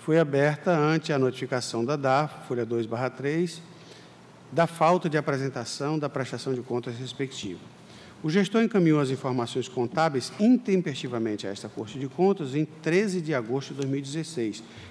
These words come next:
descumprindo a resolução T C A número oitenta e sete barra dois mil e treze, artigo segundo, parágrafo segundo, ah, inciso um.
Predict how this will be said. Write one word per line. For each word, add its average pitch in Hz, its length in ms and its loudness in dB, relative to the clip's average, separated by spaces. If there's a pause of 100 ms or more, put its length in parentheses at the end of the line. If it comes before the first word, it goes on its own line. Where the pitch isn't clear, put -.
(120)
descumprindo 151 640 0
a 151 40 2
resolução 151 560 0
T 131 180 -4
C - 180 -6
A 127 260 2
número 151 280 0
oitenta 147 340 -2
e 131 80 -4
sete 127 320 -4
barra 135 180 0
dois 131 180 0
mil 131 120 2
e 147 40 -2
treze, 135 320 2
artigo 123 300 -4
segundo, 131 460 0
parágrafo 117 360 -4
segundo, 127 400 -2 (540)
ah, 113 420 0
inciso 135 380 0
um. 104 180 2